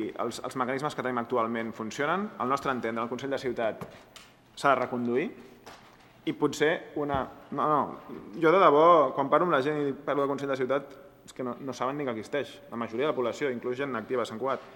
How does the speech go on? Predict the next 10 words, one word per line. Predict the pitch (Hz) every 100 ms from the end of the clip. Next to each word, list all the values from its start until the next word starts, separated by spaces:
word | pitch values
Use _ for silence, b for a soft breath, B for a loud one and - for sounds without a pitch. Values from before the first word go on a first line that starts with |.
| B B
Aleshores, | 110 113 139 147 B B
sense | 131 127
menys | 127 -
tenir, | 139 165 226 -
reconduir | 131 139 123 147
el | 151 143
Consell | 131 135
de | 131
Ciutat, | 156 180 196 233 B B B -
em, | 139 131 131